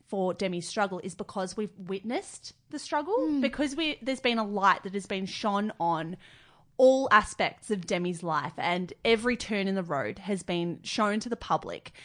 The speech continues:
Speaker 1: and we have rejoiced in her being sober for six years, and now the world has really felt saddened by her relapse.
Speaker 2: Do you think it's because, uh, that we can see that she's trying?
Speaker 1: I think we can see that she's trying, and I think what she's done really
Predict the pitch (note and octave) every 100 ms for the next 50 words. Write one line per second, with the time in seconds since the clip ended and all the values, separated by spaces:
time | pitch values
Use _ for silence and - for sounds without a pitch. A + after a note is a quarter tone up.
0 | - - G#3 G3+ G3+ G#3 G3+ G3 G3 G#3+
1 | G3+ - - A3+ G3+ G3 F3+ F3 - F3+
2 | F3 - F3+ F#3+ - - D#3 G#3+ G#3+ -
3 | G#3 G#3 F#3+ F3+ F3+ G3 F#3 F3 F3 E3+
4 | E3+ E3+ E3+ - - - - - G#3 G#3+
5 | G3 F#3 F3+ - F#3 E3+ - - F#3 D#3+
6 | C#3 A2 - F3+ D#3+ E3+ E3 D#3 D3 E2+
7 | B1+ - - - - D#4 D4+ C#4+ E4+ -
8 | F4+ - - A3 G#3+ G#3 G3+ F#3+ - -
9 | - - - - - F#3+ A3 - G3 A3
10 | A3+ A3 G#3 F3+ E3 F#3 - C#3 - C#4+
11 | - _ - - C4+ F4 B4 D#4+ C#4 D4+
12 | C#4+ - C4 - A3 G3 G#3+ A3 B3 C4+
13 | - G#4+ - - A#3 G#3+ A#3 G#3 G3 G3+
14 | A#3